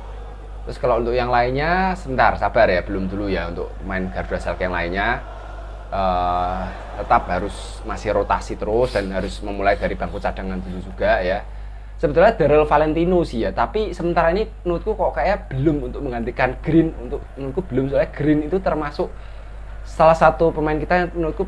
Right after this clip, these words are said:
paling stabil juga gitu. Kayak perannya itu vital banget di, ya aku nggak tahu ya, aku, menurutku ya peran gelandang bertahan itu tuh kadang-kadang tuh vital banget tuh.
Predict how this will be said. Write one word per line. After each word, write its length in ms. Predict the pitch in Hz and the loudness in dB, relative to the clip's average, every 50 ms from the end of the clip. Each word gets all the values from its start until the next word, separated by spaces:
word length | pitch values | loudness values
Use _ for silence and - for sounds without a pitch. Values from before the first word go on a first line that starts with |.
| - - - | -2 2 2
paling 160 | 156 156 151 | 4 4 2
stabil 480 | 147 - 151 143 - - 147 143 123 | -2 -2 -4 -4 -2 -2 -2 -2 -2
juga 320 | 110 127 - - 147 - - | -4 -6 0 0 0 0 0
gitu. 80 | - - - | -8 -4 2
Kayak 240 | 151 135 - - - - - - - - - - - - - - | 4 4 4 2 -6 -12 -12 -12 -14 -14 -14 -14 -14 -12 -12 -6
perannya 480 | - - - 175 165 170 175 175 175 - | 2 6 6 8 8 8 6 4 2 2
itu 100 | 277 277 - - - - | 0 -2 -2 -4 -6 -8
vital 400 | - - 196 - 202 175 180 180 | -4 -4 0 6 6 6 6 6
banget 260 | 185 156 156 165 170 - | 4 4 4 2 2 2
di, 480 | - - 135 131 127 123 127 127 127 120 - - - - - - - - - - - - - - - - - 180 | -2 -2 0 0 0 0 -2 -4 -4 -8 -10 -14 -14 -14 -14 -14 -14 -14 -14 -14 -14 -16 -14 -14 -12 -4 4 8
ya 260 | 165 165 170 147 170 | 12 12 12 12 12
aku 60 | 240 254 190 | 10 8 8
nggak 100 | 156 151 | 10 10
tahu 120 | 208 196 | 10 10
ya, 80 | 156 139 | 12 10
aku, 100 | - - 247 233 175 - - - - - - | 10 6 0 -2 -4 -10 -12 -12 -12 -12 -2
menurutku 420 | - 185 185 190 190 185 180 - 208 160 | 4 6 8 8 8 6 4 6 8 8
ya 80 | 143 | 8
peran 720 | 131 - - - 175 - 185 175 170 170 170 175 170 170 170 - - - - - | 8 6 2 4 6 8 8 8 8 8 6 4 2 0 -4 -8 -12 -12 0 6
gelandang 400 | 156 147 139 131 123 143 139 135 | 6 6 6 6 4 2 2 2
bertahan 560 | 135 - - - 139 123 - 135 123 113 107 - | 0 0 4 4 4 4 4 0 0 0 -2 -4
itu 100 | 139 139 151 143 | -6 -8 -4 -2
tuh 80 | 233 233 - | -4 -2 -2
kadang-kadang 320 | 151 143 135 113 131 135 | 0 0 0 0 0 -2
tuh 100 | - 208 | -2 -4
vital 240 | - - - 156 147 151 | -6 -2 0 2 2 2
banget 160 | 151 131 123 - - | 0 -2 -4 -4 -6
tuh. 80 | - | -8